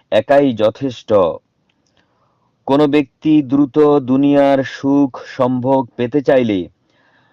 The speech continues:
আমি তাকে এখানে তার জন্যে যতটুকু দিতে চাই তা সত্বর দিয়ে দেই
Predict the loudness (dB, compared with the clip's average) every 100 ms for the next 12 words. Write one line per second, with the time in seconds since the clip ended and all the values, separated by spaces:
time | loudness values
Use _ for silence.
0 | _ -6 -2 0 2 2 0 -2 -4 -4
1 | -6 -4 -4 -6 -12 -10 -8 -8 -2 2
2 | 2 2 -4 -4 -2 -2 -2 -2 -6 _
3 | _ _ -20 -6 -2 0 -2 -4 -4 -4
4 | -4 -4 -6 0 2 2 0 -6 -2 0
5 | 0 -4 _ _ _ _ _ _ -12 -4
6 | -4 _ -2 0 0 -2 -8 -6 -4 -2
7 | -4 -4